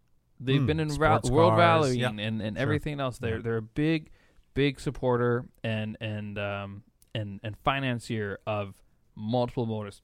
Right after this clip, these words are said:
Speaker 1: motorsports. So in terms of Fernando Alonso being such an iconic driver, I'm really interested to see when Max retires, what he decides to do.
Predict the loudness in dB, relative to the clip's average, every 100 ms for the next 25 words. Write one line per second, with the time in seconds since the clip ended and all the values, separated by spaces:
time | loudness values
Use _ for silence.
0 | -6 -6 -6 -10 -12 -12 -2 -2 -2 _
1 | _ -16 -10 -2 -2 0 -2 -2 -4 -2
2 | -2 0 0 -2 -2 -2 -4 -6 -8 -8
3 | -8 -8 -8 -6 -4 -4 -8 -6 -2 -2
4 | -2 -4 -6 _ _ _ -4 -2 0 -2
5 | -2 -4 -8 -8 -10 -8 -6 -6 -6 -4
6 | -4 -6 -8 -10 -8 -6 -4 -4 -6 -10
7 | -8 -2 -2 -2 -4 -4 -6 -6 -8 -6
8 | -6